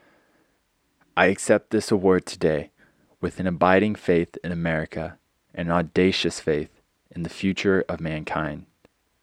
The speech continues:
I refuse to accept despair as the final response to the ambiguities of history. I refuse to accept the idea that the isness of man's present nature makes him morally incapable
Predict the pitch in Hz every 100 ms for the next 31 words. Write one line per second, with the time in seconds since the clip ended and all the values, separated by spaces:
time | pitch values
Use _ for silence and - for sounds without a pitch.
0 | _ _ _ _ - 92 95 - - 107
1 | 107 87 - - 87 - - 80 - -
2 | - 85 80 80 _ _ 85 - - 92
3 | 92 98 95 - - 80 76 - - _
4 | - - - 85 80 82 90 95 95 92
5 | - - 87 - - 76 78 _ _ _
6 | _ _ _ _ _ _ _ - 101 107
7 | 98 - 98 90 87 80 - _ - 92
8 | - 90 - 104 98 87 80 76 82 _
9 | _ _ _ 85 - - - 107 92 78
10 | 73 - - 85 - 82 87 - - 87
11 | 101 101 82 85 - 78 87 _ _ 90
12 | - - 85 80 87 95 104 107 104 -
13 | 92 - 87 - - 71 76